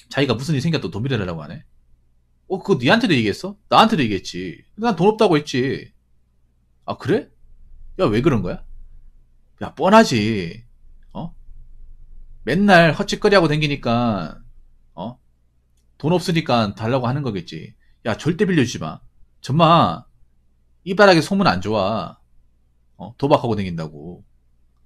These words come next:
그래서 여기저기 다 돈 빌리고 다닌 것 같은데 너한테 왔나 보다. 절대 빌려주지 마라." 이런 대답이 나올 가능성이 큽니다. 이미 다른 사람들한테는 밴 당한 거예요, 밴.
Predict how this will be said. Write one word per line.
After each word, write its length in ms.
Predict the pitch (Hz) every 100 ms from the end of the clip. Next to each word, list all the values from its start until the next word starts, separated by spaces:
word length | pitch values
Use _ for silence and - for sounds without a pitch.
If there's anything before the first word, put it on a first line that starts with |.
| -
그래서 420 | 143 156 110 - _ _ _ _
여기저기 320 | 113 131 180 170
다 220 | 139 135
돈 140 | 131
빌리고 320 | 175 170 156
다닌 240 | 117 117 135
것 80 | 95
같은데 720 | 95 98 98 117 87 80 120 _ _
너한테 300 | - 123 170
왔나 220 | 113 117 110
보다. 420 | 85 78 78 - _ - -
절대 240 | 160 190
빌려주지 320 | 175 165 135
마라." 320 | 104 92 76 _ _ _ -
이런 200 | 160 180
대답이 220 | 143 113
나올 180 | 85 92
가능성이 320 | 98 98 87
큽니다. 420 | - 110 82 - _ _ _ _ _ _ _ _ _ _ _ _ _ _ _ _ _ _ _ _ _ _ -
이미 340 | 208 196 147 - - - _ -
다른 260 | - 165
사람들한테는 540 | 170 220 185 147 135 107
밴 160 | 131
당한 260 | 123 92 113
거예요, 160 | 95 -
밴. 260 | 82 73